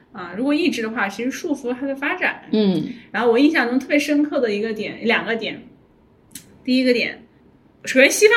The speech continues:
Speaker 1: 的教育理念有，有两个东西是非常重要的，一个叫音乐，
Speaker 2: 嗯。
Speaker 1: 一个叫体育。
Speaker 2: 嗯。
Speaker 1: 就体育是让身体就是健壮的，
Speaker 2: 嗯。
Speaker 1: 音乐是让精神通向天堂的。
Speaker 2: 嗯。
Speaker 1: 那么这两个是他们会抓的。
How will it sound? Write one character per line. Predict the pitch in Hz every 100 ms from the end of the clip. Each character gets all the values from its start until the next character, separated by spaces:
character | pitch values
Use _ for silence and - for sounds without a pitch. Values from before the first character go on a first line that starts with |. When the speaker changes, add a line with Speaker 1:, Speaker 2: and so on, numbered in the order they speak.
| 453
Speaker 1:
的 | 381
教 | 349
育 | 302
理 | 214
念 | 196 220 202
有， | 185 190
有 | 214
两 | 254 170 160
个 |
东 | 185 220
西 | 240 175
是 | 175 180
非 | 175 226
常 | 220 170 156 - - _ _
重 | 214
要 | 185 180
的， |
一 | 165
个 | 226
叫 | 226
音 | 208 247
乐， | 262 - - -
Speaker 2:
嗯。 | 226 202
Speaker 1:
一 | 151
个 |
叫 | 226 226
体 | 226
育。 | 170 202 202 -
Speaker 2:
嗯。 | 214 175 139 -
Speaker 1:
就 | 208
体 | - 190
育 | 233 269
是 | 277
让 | 247 233 - - - - _
身 | - 381 359
体 | 370 254 - - -
就 | 208
是 | 240 233
健 | - 269
壮 | 220 240 180
的， |
Speaker 2:
嗯。 | 160 -
Speaker 1:
音 | 247 277
乐 | 269
是 | 220 254
让 | 208
精 | 208 285
神 | 294 202 180 196 -
通 | - 247
向 | 240
天 | 185 233
堂 | 233 160 151
的。 | 240
Speaker 2:
嗯。 | 233 - - -
Speaker 1:
那 | -
么 | 233 240
这 | 339
两 | 240 147
个 | 165
是 | 190
他 | 185 208
们 | 185 185 - -
会 | 214
抓 | 233 262
的。 | 277 -